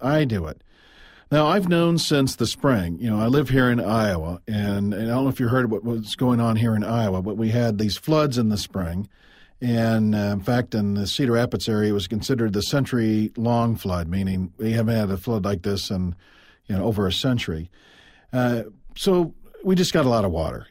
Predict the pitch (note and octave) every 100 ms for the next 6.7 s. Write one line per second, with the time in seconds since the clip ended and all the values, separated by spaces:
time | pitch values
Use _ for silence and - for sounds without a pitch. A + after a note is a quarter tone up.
0 | - C3+ D#3+ E3 - D#3 E3 D#3+ - E3+
1 | D3+ C3 B2+ - C#3+ C#3+ B2+ B2 A2+ A2+
2 | B2+ B2 - G2+ F2 A2+ D3 A3 G3 E3+
3 | - D#3 C#3+ - C3 B2+ A#2+ A2+ A#2+ A2+
4 | G#2 - D3+ A#2+ C3+ C3+ - _ _ -
5 | _ - - C3+ B2 A#2 A#2 A2+ G#2+ A2+
6 | A2+ G#2+ G2+ G2 F#2+ F2+ D#2